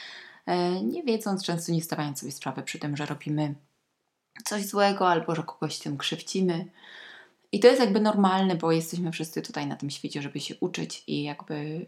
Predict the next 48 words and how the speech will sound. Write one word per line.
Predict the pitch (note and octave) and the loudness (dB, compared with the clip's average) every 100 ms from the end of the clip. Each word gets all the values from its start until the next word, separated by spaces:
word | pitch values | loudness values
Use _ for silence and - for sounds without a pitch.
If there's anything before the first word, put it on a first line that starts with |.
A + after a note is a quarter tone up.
| - | -6
to | D#3 | -2
nie | D#3+ | 0
jest | D#3+ D#3+ | 0 -2
ani | D#3 | -4
dobre, | D3+ C#3 D#3+ | -2 -2 -2
ani | D3+ D3+ | -4 -4
złe, | D3+ D#3 D#3 | -6 -4 -4
nie | D#3 D#3 | -4 -6
chcę | - | -10
tego | - F3+ | -10 -10
rozpatrywać | E3 - F#3 E3+ E3 D#3+ | -10 -10 -8 -6 -6 -4
absolutnie | - D#3 - E3+ F3+ | -4 -6 -8 -8 -8
w | E3 | -6
takich | E3 E3+ | -8 -8
kategoriach. | - E3+ D#3+ - - - - - - - - - _ | -8 -8 -8 -8 -8 -8 -12 -16 -16 -14 -14 -18 _
Każdy | F3+ F3+ F3 F3 | 2 2 2 0
jest | E3+ E3+ | 0 0
na | D#3+ | 0
jakiejś | D#3+ E3 | 0 -2
ścieżce | - - C#3 - - C3 C#3+ E3 | -2 -2 -4 -6 -6 -6 -4 -4
i | D3+ D3+ | -4 -6
każdy | - E3+ D#3+ - D#3+ D3+ D#3 D#3+ - - - | -2 0 0 0 -2 0 -4 -6 -18 -10 0
ma | E3 E3 | 2 4
wiele | G3 F3+ | 4 4
rzeczy | E3 E3 D#3 | 4 2 -2
do | D#3 | -4
nauczenia | - D#3+ - C#3+ C#3+ | -6 -6 -4 -2 -2
i | F#3+ | 2
nikt | G#3+ A3 G3 | 4 4 4
nie | G3 | 0
jest | E3+ E3 | 0 -4
idealny, | D3+ D#3+ F3 E3 F#3+ | -2 2 4 2 4
nikt | A#3 A3+ | 4 4
nie | G#3+ | 2
jest | G3 - | 0 -6
perfekcyjny | F#3 E3 D#3+ - D3 D3+ | -4 -4 -6 -6 -4 0
i | D#3+ | 0
natura | E3+ E3+ - G3+ | 0 -4 -6 -6
nie | G3+ | -6
pozwala | F#3+ E3 - - E3+ | -6 -6 0 2 4
nikomu | E3 E3 E3 D#3+ | 2 2 0 -2
być | E3 E3+ - - - - | -2 -6 -8 -14 -16 -2
perfekcyjnym | G3 G3 F#3+ F#3+ - F3 E3 D#3+ | -2 2 0 0 0 0 2 0
i | |
ważne, | D#3+ D#3+ D#3+ | 0 0 0
żeby | D#3 D3+ | -4 -6
to | D#3+ | -6
jest, | D#3 - - - | -6 -6 -14 -14